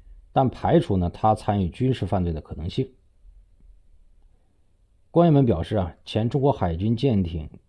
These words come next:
艇长啊叫阮方勇，据信呢是过去一年中抵达台湾的十八名中国叛逃者之一。台北对中国公民持高度戒备啊，担心北京派他们来测试台湾的防御能力。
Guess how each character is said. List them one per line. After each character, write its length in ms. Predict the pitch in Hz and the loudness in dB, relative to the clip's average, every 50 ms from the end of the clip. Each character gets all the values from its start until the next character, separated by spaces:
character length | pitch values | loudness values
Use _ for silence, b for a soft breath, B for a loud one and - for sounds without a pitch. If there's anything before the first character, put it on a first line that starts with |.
| _ _ _ _ _ _ _ _ _ - | _ _ _ _ _ _ _ _ _ -6
艇 220 | - - 120 139 | 0 0 2 2
长 220 | 127 113 87 80 85 - | 2 2 0 -2 -6 -10
啊 160 | - 90 80 | -10 -10 -8
叫 240 | 87 - 113 98 92 | -6 -4 -4 -2 -2
阮 360 | 92 92 98 95 85 80 87 | -2 -2 -2 -2 -2 -4 -6
方 240 | 87 - 139 143 151 | -4 -2 0 2 2
勇， 160 | 139 95 73 - - - - | 0 -2 -4 -8 -16 -14 -8
据 160 | - 127 117 | -4 -4 -2
信 220 | 107 - 147 113 | 0 0 -2 -2
呢 220 | 95 85 76 73 - | -2 -4 -6 -10 -12
是 200 | - - 95 92 | -10 -8 -8 -6
过 220 | - - 160 120 | -2 -2 -2 -2
去 160 | - - 120 | -2 -2 -2
一 40 | 104 | -2
年 200 | 95 87 87 95 | 0 -2 -2 -2
中 260 | 95 120 117 113 110 - _ _ _ _ _ _ _ _ _ | -2 -2 -2 -4 -6 -10 _ _ _ _ _ _ _ _ _
抵 140 | - 87 85 | -6 -6 -4
达 180 | 90 92 110 | -2 -2 -2
台 200 | 113 - - 107 | -2 -2 -2 -2
湾 80 | 107 113 | 0 -2
的 80 | 104 | -2
十 200 | 101 - - 123 | -4 -6 -4 -2
八 160 | 120 127 131 135 | 0 0 0 0
名 240 | 107 90 90 95 | 0 0 -2 -2
中 160 | 104 - 113 107 | -4 -6 -6 -4
国 120 | 95 101 | -4 -6
叛 200 | 101 - - 117 | -4 -2 -2 -2
逃 120 | 90 87 | 0 -2
者 120 | 85 82 78 | -4 -6 -8
之 140 | 76 82 87 | -8 -8 -10
一。 160 | 92 113 - _ - - - _ b b b b b b b b b b b - | -10 -10 -14 _ -20 -20 -20 _ b b b b b b b b b b b -2
台 160 | - 165 196 | 2 2 4
北 200 | 180 175 120 92 | 6 6 6 4
对 180 | 101 113 113 | 4 2 0
中 140 | 107 - 175 | 2 2 4
国 140 | 180 165 139 | 4 4 4
公 120 | 127 156 | 4 4
民 160 | 139 104 104 113 | 4 4 2 0
持 540 | 113 - - - 90 98 113 123 - - _ _ _ _ _ _ _ _ | -2 -4 -6 -4 -2 -2 -2 -4 -6 -10 _ _ _ _ _ _ _ _
高 240 | - 170 165 170 165 | 4 4 6 6 6
度 140 | 151 143 127 | 4 2 0
戒 260 | - - 202 175 104 | 0 2 2 2 2
备 140 | 82 85 78 | 0 -4 -8
啊， 180 | 67 80 87 90 | -8 -10 -10 -6
担 180 | - 131 127 127 | -4 -2 -2 0
心 180 | 117 - 135 123 | 0 0 0 -2
北 200 | - - 85 82 | -2 -4 -6 -6
京 260 | 87 101 110 113 113 | -4 -4 -4 -4 -6
派 240 | - - 131 107 95 | -4 -2 -2 -2 -2
他 80 | 90 | -2
们 60 | 95 | -2
来 120 | 92 87 90 | -2 -2 -4
测 300 | - - - - 151 101 | -6 -4 -2 0 0 0
试 160 | - - 85 | 0 -4 -8
台 180 | 82 - 92 90 | -8 -8 -6 -4
湾 120 | 98 101 | -4 -4
的 80 | 95 - | -4 -6
防 180 | - 82 82 | -8 -8 -8
御 60 | 85 | -10
能 120 | 82 78 - - | -10 -12 -14 -18
力。 100 | - | -20